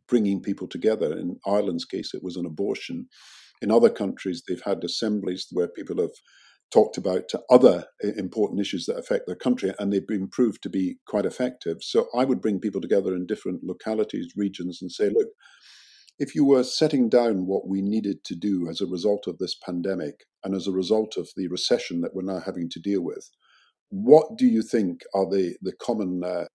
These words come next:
policies, the common ideas that we have got to develop? How would you like to see things managed, and how would you like to see things done? And more importantly, do you think we share the same views that, for example, everybody in any part of the United Kingdom, no matter the different systems of administration that exist at the moment,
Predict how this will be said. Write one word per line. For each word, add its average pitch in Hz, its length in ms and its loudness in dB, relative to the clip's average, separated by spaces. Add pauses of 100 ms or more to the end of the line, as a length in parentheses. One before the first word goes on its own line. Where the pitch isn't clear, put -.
policies, 98 420 0
the - 100 -10
common 107 320 -4
ideas 90 680 -4
that 90 120 -2
we 87 120 -6
have 87 160 -10
got - 240 -4
to 87 240 -6
develop? 95 340 -4 (140)
How 120 100 2
would 117 240 -2
you 98 80 -2
like 98 320 -2
to 92 100 -12
see 95 200 -6
things 85 400 -8
managed, 92 420 -6
and 85 160 -6
how 101 100 -2
would 87 200 -6
you 82 100 -6
like 90 180 -6
to 85 100 -14
see 90 160 -8
things 85 320 -10
done? 92 300 2 (460)
And 95 120 -2
more 110 200 6
importantly, 98 600 2 (460)
do 113 140 2
you 127 160 10
think 143 400 4
we 95 160 0
share 98 480 4 (140)
the 90 100 -4
same 98 320 0
views 92 320 0
that, 92 140 -2 (300)
for 117 140 6
example, 101 680 -2
everybody 92 440 4
in 87 160 -6
any 131 200 4
part 95 280 0
of 85 80 -8
the 90 60 -4
United 92 360 -6
Kingdom, 92 320 -4
no 92 100 -2
matter 107 340 0
the 92 100 -4
different 90 360 -6
systems 90 440 -6
of 87 100 -6
administration 92 720 -4
that 85 100 -6
exist - 340 -8
at 92 80 -4
the - 80 -10
moment, 101 360 0